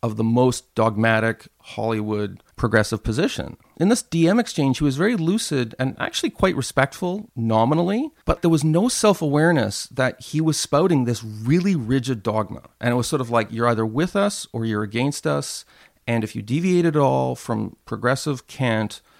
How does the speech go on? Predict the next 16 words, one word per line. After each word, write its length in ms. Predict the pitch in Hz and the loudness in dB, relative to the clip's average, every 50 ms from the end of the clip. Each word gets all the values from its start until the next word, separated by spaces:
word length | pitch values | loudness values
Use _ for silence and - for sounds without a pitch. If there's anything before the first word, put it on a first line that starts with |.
| _ _ _ _ | _ _ _ _
it 180 | - 120 - - | -10 -8 -6 -4
means 720 | 120 120 123 120 120 120 117 113 117 107 - - - - _ | -2 -2 0 0 0 0 -2 -2 -4 -6 -8 -12 -14 -16 _
you're 140 | - 110 110 | -12 -10 -6
somehow 320 | - - 147 143 139 131 - | -4 -2 -2 0 0 0 0
abetting 480 | - 104 95 - 110 107 113 127 131 | -2 -4 -2 -2 0 0 2 2 2
white 200 | 120 110 117 120 | 2 0 0 -2
supremacy." 600 | - - - - - 98 107 123 - - 190 220 240 - - - - - | -4 -10 -10 -8 -6 -6 -6 -6 -6 -6 -8 -8 -8 -10 -16 -18 -6 -6
It 160 | 139 139 - | -4 -2 0
mirrored 800 | 131 135 139 139 147 180 220 262 185 120 107 101 95 104 104 127 - - | 2 2 4 4 4 4 4 4 2 2 0 -2 -4 -6 -10 -12 -10 -10
exactly 460 | 135 117 120 143 147 170 175 - 180 | -8 -6 -4 -2 -2 -2 -2 -2 -2
what 160 | 165 151 139 | -2 0 2
I 120 | 135 131 127 | 2 2 2
heard 560 | 120 131 143 139 120 117 113 110 104 - - - | 0 -2 -2 -2 0 0 -2 -4 -6 -8 -14 -20
from 480 | - - - 131 113 110 113 110 110 - | -14 -6 -2 -2 0 0 -2 -2 -4 -6
hawkish 500 | - - - - 123 127 - - 131 - | -10 -10 -6 -4 -4 -2 -2 -4 -6 -6
conservatives 880 | - - 117 - - - 123 135 135 110 98 95 - 101 - - - | -8 -8 -10 -8 -6 -6 -4 -4 -4 -4 -4 -6 -6 -8 -12 -16 -16